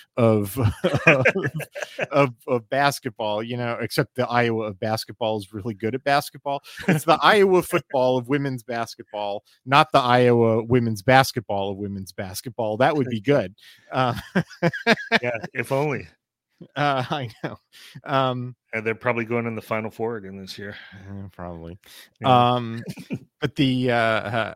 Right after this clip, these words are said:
Speaker 1: uh, yeah, it's like, if you have a really good defense, like, you can have an only mediocre offense, and when you play bad teams, you can win,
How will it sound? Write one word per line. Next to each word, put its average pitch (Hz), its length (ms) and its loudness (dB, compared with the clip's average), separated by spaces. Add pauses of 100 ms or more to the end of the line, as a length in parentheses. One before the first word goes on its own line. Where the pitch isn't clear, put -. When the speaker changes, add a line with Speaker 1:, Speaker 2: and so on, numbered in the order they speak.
Speaker 1:
uh, 123 340 -2
yeah, 139 480 2
it's 143 240 -2
like, 160 320 0
if 139 180 -4
you 170 180 -2
have 147 280 2
a 151 60 -6
really 131 340 -4
good 113 260 -4
defense, 110 920 -6
like, 120 320 -2
you 127 140 -6
can 131 200 -4
have 123 720 -4
an 117 380 0
only 131 500 -4
mediocre 107 1000 -6 (440)
offense, 117 720 -2
and 117 200 -4
when 120 180 -2
you 113 220 -4
play 113 880 -4
bad 104 320 -4
teams, 127 480 -8
you 104 100 -12
can 95 240 -10
win, 101 480 -4